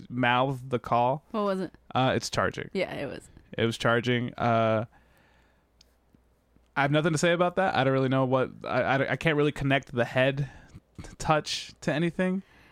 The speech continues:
Speaker 2: Yeah, I, I don't really know why it is the symbol that it is. So this is what I was talking about without trying to ruin it,
Speaker 1: Right.
Speaker 2: is there's blocking and charging are two, two sides of the same coin. Um, the defensive foul is that the, the defensive player,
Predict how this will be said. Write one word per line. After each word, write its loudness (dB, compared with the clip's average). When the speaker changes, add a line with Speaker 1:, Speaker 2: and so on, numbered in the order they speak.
Speaker 2:
Yeah, 0
I, 2
I 0
don't -2
really 0
know -2
why 2
it 0
is -4
the -10
symbol -4
that -2
it -4
is. -4
So -2
this 0
is 2
what 4
I 6
was 2
talking 2
about 2
without 0
trying 0
to -6
ruin 0
it, -4
Speaker 1:
Right. 4
Speaker 2:
is 0
there's 0
blocking 0
and 0
charging 0
are -2
two, -4
two 0
sides 0
of -6
the -4
same -2
coin. -8
Um, 0
the -2
defensive -2
foul 2
is -4
that -2
the, -4
the -6
defensive -2
player, 0